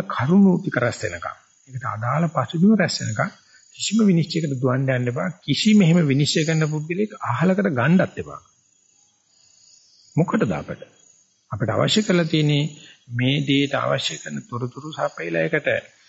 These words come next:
උදව්වක් කරන මිනිහෙක් මිසක්කා ඔය පත් වෙන ගින්නට පිටු දාන ඇත්ත ඕනේ නෑ.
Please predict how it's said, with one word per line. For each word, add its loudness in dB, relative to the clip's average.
උදව්වක් 4
කරන -2
මිනිහෙක් -2
මිසක්කා -2
ඔය 2
පත් -6
වෙන -6
ගින්නට -4
පිටු 0
දාන -2
ඇත්ත -8
ඕනේ -8
නෑ. -20